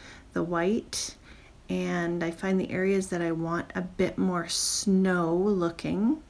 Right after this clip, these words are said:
um, some thicker snow, it really works well to,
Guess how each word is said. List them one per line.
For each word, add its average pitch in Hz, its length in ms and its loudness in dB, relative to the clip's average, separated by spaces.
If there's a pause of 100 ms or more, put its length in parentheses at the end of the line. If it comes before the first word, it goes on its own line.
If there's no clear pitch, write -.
(580)
um, 175 280 -2
some 180 240 -4
thicker 196 480 -2
snow, 175 600 -2 (300)
it 190 140 -2
really 196 500 4
works 185 480 -2
well 170 360 0
to, 165 680 2